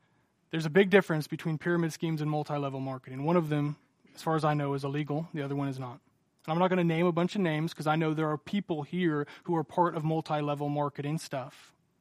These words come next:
right? And, and I want you to know it's not necessarily bad. It's not necessarily bad,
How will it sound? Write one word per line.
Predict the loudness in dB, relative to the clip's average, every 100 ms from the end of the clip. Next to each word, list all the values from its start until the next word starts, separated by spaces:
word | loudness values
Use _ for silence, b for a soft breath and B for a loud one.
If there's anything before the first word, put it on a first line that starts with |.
| -6
right? | -4 -4 _ _ b b b
And, | -2 2
and | 4
I |
want | 4 2 0
you | 0
to |
know | 0 0 -2 B
it's | -6 0
not | 0 2
necessarily | -2 -2 -4 -2 0 0
bad. | -4 -6 -10 -12 -20 _ _ _ _ _ _ _ _ -10
It's | 0
not | 0 2
necessarily | -2 -6 -4 -4 -4
bad, | -8 -14 -18